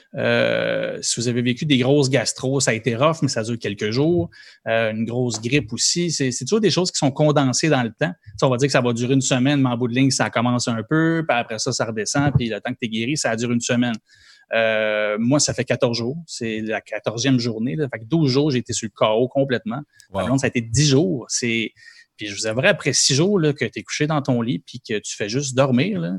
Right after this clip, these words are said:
Speaker 1: puis que t-, les enfants sont obligés de fon-, fonctionner tout seuls, euh, ça, ça devient très, très lourd. C'est autant, oui, physiquement que tu fais le pas, autant que c'est, c'est, c'est, c'est, tu te demandes, «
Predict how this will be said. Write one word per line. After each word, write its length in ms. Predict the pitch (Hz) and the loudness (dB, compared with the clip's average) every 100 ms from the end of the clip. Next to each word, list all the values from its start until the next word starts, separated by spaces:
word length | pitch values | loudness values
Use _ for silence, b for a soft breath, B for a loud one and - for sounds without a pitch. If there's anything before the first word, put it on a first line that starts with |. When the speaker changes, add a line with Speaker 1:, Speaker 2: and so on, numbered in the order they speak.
| - | -10
Speaker 1:
puis 260 | - 113 107 | -8 -8 -6
que 200 | 117 107 | -4 -6
t-, 40 | - | -4
les 180 | 117 110 | -6 -4
enfants 180 | 107 165 | -4 -4
sont 120 | 143 | -2
obligés 200 | 135 117 | -4 -2
de 60 | 131 | -2
fon-, 280 | 120 110 104 | -2 -4 -8
fonctionner 340 | - 113 117 127 | -8 -8 -2 -2
tout 100 | - | -2
seuls, 300 | 127 190 247 b b b b b - 107 | -2 -2 -4 b b b b b -8 -2
euh, 500 | 107 107 104 101 80 | 0 0 0 -2 -2
ça, 300 | - - 123 | -2 0 0
ça 180 | - 113 | 0 -2
devient 460 | 113 117 120 143 139 | 0 -2 2 2 2
très, 240 | 127 160 | 0 0
très 240 | - 135 113 | 2 0 2
lourd. 220 | 131 127 | 0 -2
C'est 180 | 123 120 - 110 B 107 - | -2 -2 -4 -16 B -10 2
autant, 320 | 147 190 190 | 4 4 4
oui, 140 | 165 | 2
physiquement 640 | 160 - 131 131 - 151 147 | 2 2 4 4 4 2 4
que 80 | |
tu 80 | - | 0
fais 100 | 135 | 0
le 100 | 107 | -2
pas, 140 | - 170 | 0 2
autant 360 | 139 - 147 | 2 2 0
que 60 | 135 | 0
c'est, 360 | - 113 101 98 | -4 -4 -6 -8
c'est, 200 | - - | -10 -8
c'est, 180 | - 107 | -8 -8
c'est, 260 | - - | -8 -10
tu 120 | - | -12
te 80 | - | -4
demandes, « 340 | 110 117 135 | -2 2 0